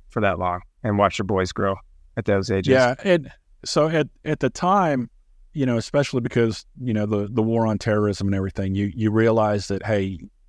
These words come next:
Speaker 2: I, I was doing something meaningful. I was doing something impactful. And so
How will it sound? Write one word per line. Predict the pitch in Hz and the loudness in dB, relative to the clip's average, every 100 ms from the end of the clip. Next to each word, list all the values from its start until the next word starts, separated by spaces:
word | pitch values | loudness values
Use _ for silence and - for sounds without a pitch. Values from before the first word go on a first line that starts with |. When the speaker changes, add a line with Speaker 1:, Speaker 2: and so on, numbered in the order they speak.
| _ _ _ _ _ _ _ _ - | _ _ _ _ _ _ _ _ -6
Speaker 2:
I, | 123 123 | -4 -2
I | - 120 | 2 4
was | 123 104 | 4 4
doing | 147 139 | 4 4
something | 139 117 110 | 2 2 2
meaningful. | 110 101 98 | 0 0 -2
I | 98 | -2
was | 98 | -4
doing | 113 107 | -2 -2
something | 107 101 101 | -2 -4 -4
impactful. | 92 - 104 98 - 90 - _ _ _ _ - - - _ - | -6 -4 -4 -6 -10 -12 -14 _ _ _ _ -20 -20 -20 _ -2
And | 110 107 101 107 - | 0 2 0 -4 -8
so | - 117 107 104 101 104 | -2 2 2 2 -2 -4